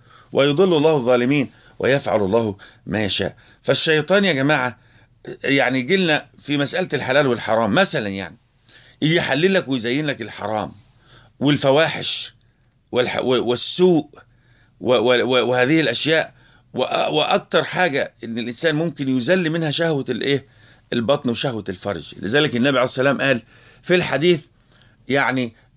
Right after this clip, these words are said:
آه، "م-، من يضمن لي ما بين فكيه وما بين فخذيه أضمن له الجنة." فالناس يعني مسألة الطعام والشراب والحلال والحرام فيها مهمة جدًا جدًا. بعض الناس تحلل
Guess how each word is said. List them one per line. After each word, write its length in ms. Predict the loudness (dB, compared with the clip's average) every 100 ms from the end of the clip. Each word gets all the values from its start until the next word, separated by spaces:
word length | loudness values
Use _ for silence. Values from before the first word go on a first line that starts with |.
| -4
آه، 160 | -2
"م-، 300 | 0 -2 0
من 160 | 0 2
يضمن 360 | 4 4 2 0
لي 140 | 0
ما 180 | 2 2
بين 260 | 2 0
فكيه 500 | -2 -4 -2 0 2
وما 340 | 2 2 4 4
بين 360 | 4 2 0
فخذيه 560 | -2 -4 -2 0 2 0
أضمن 260 | 0 0 2
له 100 | 2
الجنة." 440 | 0 2 2 0 -4 _ -20 -20 -20 _
فالناس 640 | 0 2 2 2 0 -4 -12 _ _
يعني 380 | -4 -2 -2 -6
مسألة 380 | -6 -4 -4 -4
الطعام 520 | -6 -6 -2 0 0
والشراب 520 | -2 -2 0 2 2 0
والحلال 440 | -6 -2 0 2
والحرام 320 | 0 -2 -4
فيها 200 | -2 -2
مهمة 260 | 0 0 0
جدًا 240 | 0 -2
جدًا. 300 | -2 -2 -6 -10 -20 -20 -20 -18 -2
بعض 240 | 0 2
الناس 400 | 2 2 2 0
تحلل 760 | -4 -4 -2 0 2 0 -2